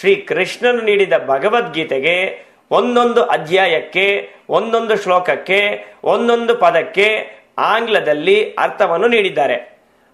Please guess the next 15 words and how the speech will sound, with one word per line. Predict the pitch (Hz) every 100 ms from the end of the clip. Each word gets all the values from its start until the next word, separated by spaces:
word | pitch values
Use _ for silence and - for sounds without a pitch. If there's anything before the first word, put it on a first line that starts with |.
| _ -
ಆಂಗ್ಲದ | 117 156 214 220 214
ಮಾತನ್ನು | 202 196 185 185 170
ಬಿಡಿ, | 156 160 117 - _ _
ನಮಗೆ | 131 123 160 180 180
ಯಾವ | 151 147 185 190
ಭಾಷೆಯಲ್ಲಿ | 170 175 185 180 170
ಬೇಕೋ | 165 170 233 220 139 - -
ಆ | 120 175
ಭಾಷೆಯಲ್ಲಿ | 185 160 185 214 208 180
ಭಗವದ್ಗೀತೆಯು | 147 160 214 185 147 175 165 226 202 202 -
ಇಂದಿಗೆ | 170 190 214 202 185 214
ಸಿಗುವಂತೆ | 180 175 202 175
ಮಾಡಿದ್ದಾರೆ. | 208 175 190 170 151 131 - - _ _ _ _ _
ಲೆಕ್ಕವಿಲ್ಲದಷ್ಟು | 113 117 151 156 214 202 196 190 185 180 185
ಭಾಷೆಗಳಲ್ಲಿ | 165 175 180 180 180 175 190 208 202 240 -